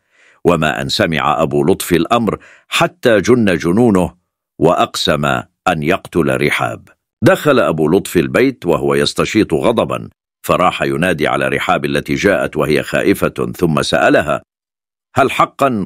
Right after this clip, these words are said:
قمت بزيارة أحد المشعوذين لكي تسحري فاطمة؟" فأنكرت وراحت تستعطفه بدموعها، لكنه أقسم إن لم تغادر إلى بيت أهلها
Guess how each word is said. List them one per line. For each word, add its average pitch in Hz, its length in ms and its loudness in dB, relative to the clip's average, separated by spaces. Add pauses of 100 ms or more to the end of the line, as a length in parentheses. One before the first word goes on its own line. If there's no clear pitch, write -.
قمت 127 260 2
بزيارة 90 640 2
أحد 85 400 0
المشعوذين 73 840 0
لكي 71 380 -2
تسحري 82 600 -2
فاطمة؟" 104 560 0 (720)
فأنكرت 131 680 2
وراحت 90 460 2
تستعطفه 78 800 0
بدموعها، 78 760 0 (380)
لكنه 82 560 0
أقسم 85 420 0
إن 71 200 -2
لم 69 180 -2
تغادر 78 460 0
إلى 73 260 0
بيت 95 260 -2
أهلها 98 540 2